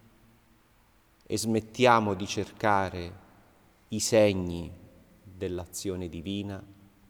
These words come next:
non troveremo mai pace. Saremo come il popolo di Israele nel deserto. Abbiamo ascoltato il passo che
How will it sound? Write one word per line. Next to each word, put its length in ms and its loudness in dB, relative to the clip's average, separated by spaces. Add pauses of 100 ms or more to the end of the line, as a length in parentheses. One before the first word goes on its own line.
(280)
non 200 -4
troveremo 540 -2
mai 220 -6
pace. 440 -8
Saremo 360 0
come 180 0
il 80 0
popolo 320 2
di 100 -4
Israele 420 2
nel 200 -2
deserto. 680 0 (140)
Abbiamo 240 -6
ascoltato 640 0
il 100 -8
passo 540 -2
che 220 2